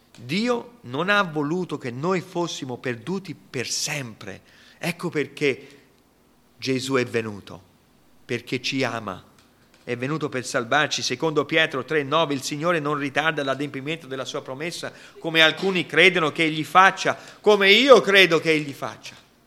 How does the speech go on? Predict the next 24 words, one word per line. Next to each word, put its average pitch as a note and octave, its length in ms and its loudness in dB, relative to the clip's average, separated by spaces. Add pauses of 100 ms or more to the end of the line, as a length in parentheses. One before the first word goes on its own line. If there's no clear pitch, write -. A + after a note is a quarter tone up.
(720)
Lui A3+ 260 2
sta A3 280 8
tardando A3 720 8
il F3+ 140 0
suo, F#3+ 420 0 (420)
la, F3 300 4
eh, F3+ 360 -2
l'adempimento G3 640 6
della F#3+ 200 4
sua G3 180 0
promessa, F#3+ 460 2
cioè G3+ 520 4
il G#3+ 220 -2
suo G#3+ 220 2
ritorno. G#3 480 2
Io A#3+ 160 -2
non A#3 140 -2
vedo A#3+ 220 4
l'ora C4+ 280 8
del G3+ 120 2
ritorno E3+ 380 -4
di D3+ 140 -8
Gesù C#3+ 280 -8
Cristo, C#3 560 -10